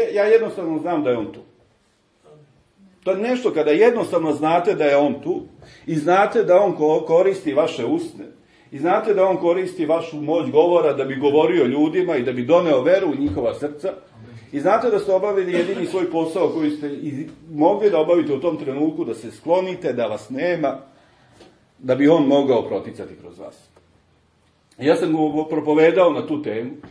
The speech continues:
Nevesta će doći do kruničnog kamena, nešto u čega ju-, ovoga jutra ulazimo. Ne do nadgrobnog spomenika, <laughs> doći će do kruničnog kamena i do proslavljenog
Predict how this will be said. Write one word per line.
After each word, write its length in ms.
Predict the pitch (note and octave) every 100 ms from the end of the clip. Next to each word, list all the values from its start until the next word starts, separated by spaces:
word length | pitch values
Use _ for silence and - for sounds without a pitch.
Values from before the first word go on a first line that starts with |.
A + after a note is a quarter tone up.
| _ _ _ _
Nevesta 480 | A2+ E3+ A#3 - G3+
će 140 | F3+
doći 340 | D#3+ E3 - G3+
do 140 | D#3
kruničnog 460 | D3 D#3 F3 D3+ B2+ B2 -
kamena, 380 | D3+ E3+ D#3+ D#3
nešto 320 | D#3+ D#3+ D3+
u 100 | B2+
čega 220 | C#3+ D3
ju-, 260 | C#3 B2+ A2
ovoga 340 | - C3 C#3 C3
jutra 340 | C3 D3+ B2+
ulazimo. 440 | A#2 C#3 C3 D3 - _ _ _ _ _ _ _ _
Ne 180 | A#2+ D#3+
do 120 | F3+
nadgrobnog 580 | D3 D3 E3 D#3+ C#3 B2+ -
spomenika, 440 | D3+ C#3+ E3 -
<laughs> 60 | D3+
doći 160 | - -
će 120 | C#3+
do 120 | A2+
kruničnog 520 | A2 F3 F#3 - C#3
kamena 440 | - E3 E3 D#3 C3
i 100 | A#2+
do 160 | A#2+
proslavljenog 640 | - D3 D3+ F3 C#3+ B2